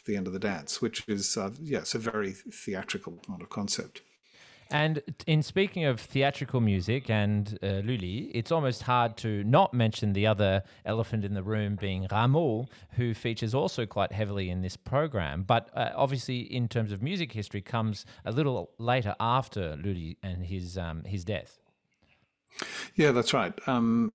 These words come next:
Speaker 1: and the music we're gonna hear from Rameau is all from the seventeen forties. So this is, um, best part of, uh, six decades after the death of Lully. But one of the interesting things about that is that Lully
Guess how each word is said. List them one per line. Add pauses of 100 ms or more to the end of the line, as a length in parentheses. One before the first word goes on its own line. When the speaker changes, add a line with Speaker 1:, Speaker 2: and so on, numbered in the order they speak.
(160)
Speaker 1:
and
the
music
we're
gonna
hear
from
Rameau
is
all
from
the
seventeen
forties.
So
this
is, (140)
um,
best
part
of, (540)
uh,
six
decades
after
the
death
of
Lully.
But
one
of
the
interesting
things
about
that
is
that
Lully